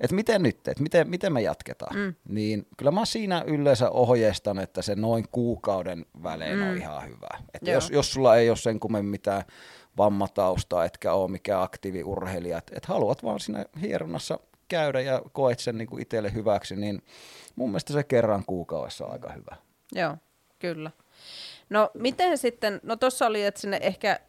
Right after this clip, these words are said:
Speaker 2: jos treenaa tavoitteellisesti, niin sinne kevyemmälle viikolle se hieronta ehkä kannattaa ottaa, mutta miten, miten sitten, onko siinä mitään muuta semmoista,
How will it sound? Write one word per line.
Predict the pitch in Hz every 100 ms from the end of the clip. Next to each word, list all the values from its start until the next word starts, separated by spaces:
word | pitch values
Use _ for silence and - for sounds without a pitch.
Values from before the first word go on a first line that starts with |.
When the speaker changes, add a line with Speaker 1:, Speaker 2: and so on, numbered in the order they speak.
| 190 202
Speaker 2:
jos | 175 180 - - 185 - - -
treenaa | - 196 190 180 170 165 -
tavoitteellisesti, | 185 175 170 - 160 156 156 147 -
niin | 156 156 156
sinne | 160 151 160
kevyemmälle | - 185 180 170 156 156 151
viikolle | 170 165 160 156 151
se | 160 - 147 - 170
hieronta | 175 170 165 156 -
ehkä | 156 147
kannattaa | 156 151 160 156 147
ottaa, | - _ 175
mutta | 160 156 - 156 _ - - - - - -
miten, | 208 208 208 185 - _ _
miten | 127 220 226
sitten, | 208 208 - 180
onko | 190
siinä | 196 196 190
mitään | 190 190 185
muuta | 214 240 208 180 147 - _ _ -
semmoista, | 185 165 160 - 156 -